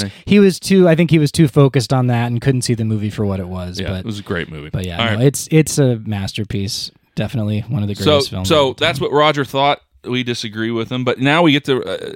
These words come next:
Speaker 1: in, in the same view of, of Roger Ebert and Gene Siskel with their, uh,
Speaker 2: Yes.
Speaker 1: thumbs up, thumbs down rating.
Speaker 2: That's
Speaker 1: Matt and
Speaker 2: right.
Speaker 1: I are gonna have our nuns up, nuns down, which
Speaker 2: Yeah.
Speaker 1: kinda sounds,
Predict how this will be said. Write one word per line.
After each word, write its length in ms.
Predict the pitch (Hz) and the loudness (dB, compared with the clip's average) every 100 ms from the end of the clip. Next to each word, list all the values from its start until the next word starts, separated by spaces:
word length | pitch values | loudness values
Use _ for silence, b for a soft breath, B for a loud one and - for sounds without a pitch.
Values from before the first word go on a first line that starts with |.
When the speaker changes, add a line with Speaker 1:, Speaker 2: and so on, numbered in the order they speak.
| - | -4
Speaker 1:
in, 200 | 120 117 | -4 -2
in 180 | 120 117 | 0 0
the 80 | 107 | 0
same 320 | - 135 120 | 0 0 2
view 200 | 123 127 | 2 4
of, 140 | 104 107 | 2 -2
of 420 | 104 101 95 - | 0 0 0 -6
Roger 480 | 85 107 107 101 101 | -2 0 0 -2 -4
Ebert 380 | 110 104 107 - | -4 0 -2 -2
and 240 | 95 92 | -6 -6
Gene 280 | 90 107 101 | -6 -4 -4
Siskel 520 | - 120 - 107 101 | -6 -6 -4 -2 -2
with 140 | 95 - | -2 -2
their, 360 | 101 98 95 | 0 0 0
uh, 120 | 95 | 0
Speaker 2:
Yes. 80 | 92 | -2
Speaker 1:
thumbs 440 | - - 113 113 110 | -4 -2 -2 -2 0
up, 280 | 113 - 113 | 0 -2 -6
thumbs 400 | - 113 110 95 | -2 -2 -2 -2
down 380 | 110 113 113 | -2 0 -2
rating. 460 | 101 101 104 110 107 | -2 -2 -2 -4 -8
Speaker 2:
That's 60 | 110 | -4
Speaker 1:
Matt 140 | 117 | -2
and 80 | 131 | 0
Speaker 2:
right. 100 | 139 | 0
Speaker 1:
I 40 | 135 | 0
are 80 | 131 | -2
gonna 160 | 127 | -4
have 200 | 123 131 | -4 -4
our 100 | 117 | -4
nuns 480 | 104 107 127 135 113 | -6 -4 -2 -2 0
up, 260 | 113 95 - | 0 0 -6
nuns 400 | 104 113 107 98 | -4 -2 -4 -6
down, 320 | 101 98 90 | -6 -4 -6
which 240 | 87 - - | -10 -14 -16
Speaker 2:
Yeah. 80 | 104 | -12
Speaker 1:
kinda 120 | 117 | -10
sounds, 380 | 110 101 92 | -8 -10 -10